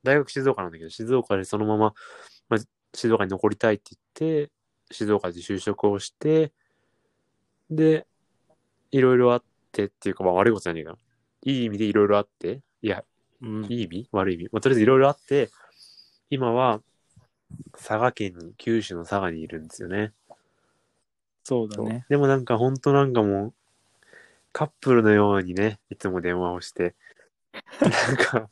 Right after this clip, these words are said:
Speaker 1: なんか電話楽しいし、これとりあえずなんか録音してみようよみたいな流れで、今回始まったわけですが、
Speaker 2: うん。
Speaker 1: まあ、ほんと、多分今聞いてる人はわかると思うんだけど、まあ、多分こういうね、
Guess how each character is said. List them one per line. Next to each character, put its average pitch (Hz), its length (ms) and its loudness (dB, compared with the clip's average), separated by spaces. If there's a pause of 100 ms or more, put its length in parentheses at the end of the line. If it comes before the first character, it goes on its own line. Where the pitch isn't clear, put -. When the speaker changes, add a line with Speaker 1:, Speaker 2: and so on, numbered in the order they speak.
(480)
Speaker 1:
な 135 120 0
ん - 40 -14
か 117 100 2
電 120 160 2
話 127 80 -2
楽 135 220 -4
し - 80 -8
い 131 100 -4
し、 - 100 -16
こ - 120 -4
れ 107 100 0
と 110 140 -2
り 120 80 2
あ 127 40 2
え 120 40 0
ず 110 120 -6
な 92 80 -4
ん 87 40 -12
か 87 100 -12
録 90 220 -6
音 101 100 -8
し - 80 -16
て 110 100 -6
み 110 80 -2
よ 117 100 4
う 113 40 8
よ 101 100 6
み 95 80 -8
た 113 100 2
い 104 80 -4
な 95 100 -6
流 98 120 -2
れ 98 60 -8
で、 87 160 -8 (840)
今 92 160 -12
回 80 180 -12
始 78 200 -14
ま 90 80 -6
っ - 100 -18
た 87 120 -6
わ 95 120 0
け 85 180 -6
で 78 260 -16
す - 280 -16 (380)
が、 - 300 -2 (480)
Speaker 2:
う 117 60 -4
ん。 104 320 -6 (580)
Speaker 1:
ま 107 100 0
あ、 - 20 2
ほ 120 100 4
ん 127 60 -4
と、 127 300 2 (120)
多 131 100 2
分 113 120 0
今 127 140 -2
聞 113 140 -8
い 110 40 -10
て 123 100 0
る 120 80 2
人 113 140 -2
は 95 80 2
わ - 60 -4
か 104 80 -2
る 104 60 -2
と 95 80 -8
思 87 100 -6
う - 20 -6
ん 80 60 -6
だ 78 60 -10
け - 40 -18
ど、 - 80 -20 (240)
ま 160 320 2
あ、 151 60 2
多 143 140 0
分 127 200 -4
こ 117 200 2
う 120 60 2
い 117 100 0
う 120 40 -6
ね、 113 260 -6